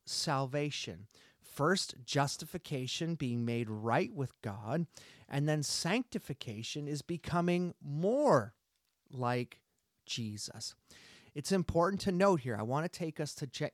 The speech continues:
James chapter two, verses fourteen to twenty-six, because a part of this,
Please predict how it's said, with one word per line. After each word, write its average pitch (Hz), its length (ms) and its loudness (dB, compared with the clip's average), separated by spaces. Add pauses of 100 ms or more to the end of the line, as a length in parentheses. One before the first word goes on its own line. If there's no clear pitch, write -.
James 139 460 -2
chapter - 500 -6
two, 117 440 -2 (500)
verses 139 480 0
fourteen 131 680 -2
to 131 60 -4
twenty-six, 131 880 0 (360)
because 151 360 0
a 160 60 2
part 202 420 0
of 247 220 2
this, 143 340 0